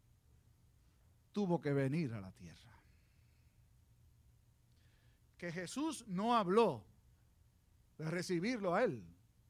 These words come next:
Que Jesús no habló de poner su confianza en Él como Salvador. Que no habló del arrepentimiento y la fe como un elemento absolutamente necesario. Claro,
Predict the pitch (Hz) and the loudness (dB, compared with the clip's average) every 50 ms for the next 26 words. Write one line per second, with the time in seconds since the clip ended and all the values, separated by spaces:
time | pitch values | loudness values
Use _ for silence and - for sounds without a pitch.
0 | _ - _ _ _ _ - - _ - - _ - - - - - _ - - | _ -20 _ _ _ _ -20 -20 _ -20 -20 _ -20 -20 -20 -20 -20 _ -20 -20
1 | - - - - _ - - - - - _ _ - _ - - _ - - - | -20 -20 -20 -20 _ -20 -20 -20 -20 -20 _ _ -20 _ -20 -20 _ -18 -8 -6
2 | 190 180 196 185 - 302 339 277 254 277 254 214 202 214 247 277 302 302 262 - | -4 -4 -4 -4 -2 -4 -4 -4 -2 0 0 0 4 4 6 6 6 6 4 2
3 | 196 190 196 233 269 240 214 262 208 214 202 196 - 185 180 190 240 277 262 240 | 2 -4 -2 -2 -2 -2 -4 -6 -4 -4 -4 -2 -2 0 2 2 2 2 0 0
4 | 240 214 190 214 247 285 254 - - 202 196 180 180 170 - 196 190 175 175 170 | -2 -2 0 0 -2 -2 -4 -6 -4 -4 -4 -2 -4 -4 -4 -4 -2 -2 -2 -2
5 | 160 165 226 277 254 165 120 - - _ _ _ _ _ _ - _ _ - - | -2 0 0 0 0 -2 -6 -12 -20 _ _ _ _ _ _ -20 _ _ -20 -20
6 | - _ - _ _ - - _ _ - - - - - _ _ _ _ _ _ | -20 _ -20 _ _ -20 -20 _ _ -20 -20 -20 -20 -20 _ _ _ _ _ _
7 | - _ - - 180 175 180 220 277 320 320 254 233 247 277 302 302 294 254 233 | -20 _ -12 -6 -4 -2 0 2 4 4 4 4 6 6 6 6 6 6 4 4
8 | 214 202 214 160 208 190 190 - 185 180 170 190 240 294 302 294 240 - 269 247 | 2 0 -2 -2 -2 -4 -4 -4 -4 -4 -2 0 0 0 0 -2 -2 2 4 4
9 | 214 208 190 175 175 233 269 262 - 247 220 220 240 247 240 247 226 202 196 202 | 4 4 2 0 2 2 2 2 2 -2 0 0 0 0 0 0 0 0 0 0
10 | 247 277 269 233 - 240 226 220 - - 202 202 240 240 - 220 214 240 262 262 | 0 -2 -2 -2 0 2 2 2 0 -2 -2 -2 -2 0 0 0 2 2 0 -2
11 | 247 - 240 208 175 - - - - - 175 208 220 170 190 190 - - 269 302 | -2 -2 -2 -2 -4 -4 -14 -20 -14 -6 -2 -2 -2 -2 -4 -4 2 4 6 6
12 | 311 294 240 175 143 107 - - - - _ - - - _ _ - - - - | 6 6 2 -4 -6 -10 -14 -20 -20 -20 _ -20 -20 -20 _ _ -20 -20 -20 -20
13 | - _ - - - - _ - - - _ - - - - - - - - - | -20 _ -20 -20 -20 -20 _ -20 -20 -20 _ -20 -20 -20 -20 -20 -20 -20 -20 -20
14 | - - 175 214 262 254 220 208 214 226 262 262 - | -12 -4 0 4 4 4 4 4 4 2 2 0 -2